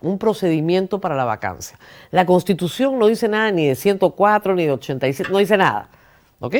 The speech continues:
Hay un procedimiento. Hay una sentencia del Tribunal Constitucional del dos mil tres que establece el porcentaje de votación. ¿Ok? Esa sentencia dice que para vacar al presidente se necesitan dos tercios de la votación. ¿Ok?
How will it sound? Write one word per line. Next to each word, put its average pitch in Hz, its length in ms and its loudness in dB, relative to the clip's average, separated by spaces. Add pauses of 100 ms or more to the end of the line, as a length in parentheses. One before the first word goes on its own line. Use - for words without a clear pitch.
(220)
Hay 170 120 2
un 180 100 0
procedimiento. 113 640 -8 (880)
Hay 254 200 4
una 254 200 2
sentencia 247 680 0
del 165 80 0
Tribunal 156 320 -2
Constitucional 165 800 -2
del 143 120 0
dos 123 140 -4
mil 170 180 0
tres 294 280 2
que 180 100 2
establece 185 800 2
el 135 80 0
porcentaje 127 600 -4
de 147 40 -2
votación. 107 500 -8 (480)
¿Ok? 123 160 -8 (720)
Esa 311 380 2
sentencia 170 560 0
dice 147 220 -4
que 151 80 -8
para 101 220 -8
vacar 175 400 0
al 269 140 -2
presidente 156 580 -4
se 175 140 -4
necesitan 143 640 -6
dos 165 540 -2
tercios 139 400 -6
de 120 80 -10
la 95 80 -6
votación. 73 420 -14 (440)
¿Ok? 160 160 -6